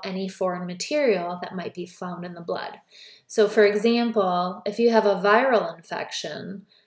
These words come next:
um, there might be viruses in your bloodstream, and your spleen would filter that out. If you, um,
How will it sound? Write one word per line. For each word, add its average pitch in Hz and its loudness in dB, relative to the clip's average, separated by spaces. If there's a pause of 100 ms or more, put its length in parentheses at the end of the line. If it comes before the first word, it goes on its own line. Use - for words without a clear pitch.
(140)
um, - -10
there 190 0
might 190 -2
be 208 6
viruses 220 6
in 202 -4
your 196 -4
bloodstream, 190 0
and 180 -10
your 170 -12
spleen 175 -8
would 170 -8
filter - -8
that 165 -8
out. 170 -6 (680)
If 226 6
you, 220 12
um, 180 -4